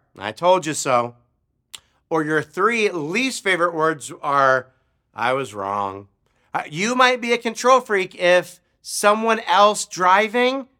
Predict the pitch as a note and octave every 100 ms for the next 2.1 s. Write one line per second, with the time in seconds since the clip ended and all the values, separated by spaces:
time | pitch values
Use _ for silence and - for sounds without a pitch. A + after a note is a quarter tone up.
0 | _ _ D#3 E3+ F3+ F#3 D#3+ - _ D#3+
1 | D3+ D#3 D3+ D#3 - D#3+ D#3 - C3+ G#2+
2 | F#2